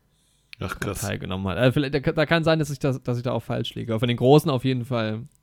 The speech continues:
Speaker 2: war es
Speaker 1: Mhm.
Speaker 2: auf jeden Fall die einzige Person. Ja, ganz seltsam.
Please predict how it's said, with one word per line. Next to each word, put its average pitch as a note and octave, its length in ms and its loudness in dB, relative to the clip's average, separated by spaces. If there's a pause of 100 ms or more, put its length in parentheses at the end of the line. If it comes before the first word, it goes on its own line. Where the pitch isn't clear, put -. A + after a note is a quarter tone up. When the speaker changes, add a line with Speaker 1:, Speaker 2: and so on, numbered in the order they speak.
(160)
Speaker 2:
war A2 120 -4
es G#2 80 0
Speaker 1:
Mhm. A2+ 60 4
Speaker 2:
auf A2+ 40 2
jeden G#2 120 -4
Fall F#2+ 100 -10
die E2 100 -10
einzige G2 260 -12
Person. A2+ 320 -12 (1800)
Ja, - 140 -18 (180)
ganz C3 320 0
seltsam. - 520 -8